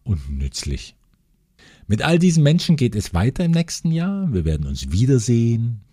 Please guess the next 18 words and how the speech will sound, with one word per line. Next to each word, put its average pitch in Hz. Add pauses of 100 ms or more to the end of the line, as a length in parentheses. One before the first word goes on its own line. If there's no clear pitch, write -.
(160)
sei -
es -
im 76
Seminar, 104
in 110
einer 76
Hauptversammlung, 110
im 76
Rahmen 82
eines 85
Webinars, 117
das -
ein 98
neues 87
Investment 110
vorstellt, 98
oder 202
einfach 156